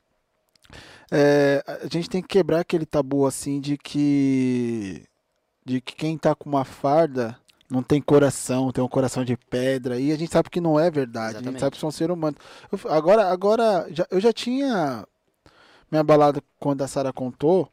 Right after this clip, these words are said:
Speaker 1: mas agora me abalou mais ainda, porque você falou sete filhos, a gente trabalha com criança, putz, meu, é tão difícil quando,
Speaker 2: Complicado demais, né?
Speaker 1: quando tem uma reunião de pai, vai a mãe,
Speaker 2: Tem muita coisa que a
Speaker 1: sabe?
Speaker 2: mídia não mostra.
Speaker 1: É.
Speaker 2: Entendeu? Ah, às vezes fica, "Ah, não sei o quê."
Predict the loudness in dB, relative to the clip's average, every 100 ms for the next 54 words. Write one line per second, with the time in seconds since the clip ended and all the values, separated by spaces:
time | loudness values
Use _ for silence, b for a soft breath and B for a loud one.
0 | _ -8 -4 -2 0 0 0 -2 0 2
1 | 2 0 -4 -6 -6 -10 -4 -2 -2 -4
2 | -6 -6 -2 -2 -2 -6 -8 -6 -4 -4
3 | -8 -12 -10 -8 -10 -12 -16 -12 -12 -14
4 | -20 -20 -20 _ -18 -12 -12 -10 -12 -12
5 | -12 -10 -8 -6 -6 -8 -10 -12 -14 -14
6 | -12 -2 -2 -2 -4 -2 -2 0 -2 -4
7 | 0 2 4 2 0 -4 -2 0 0 2
8 | 0 0 0 0 2 2 4 2 2 0
9 | -2 -8 -18 _ -6 -4 -2 -2 -2 -4
10 | -8 -14 _ -20 -18 -14 -12 -10 -10 -12
11 | -16 _ -16 -12 -12 -10 -12 -16 -14 -14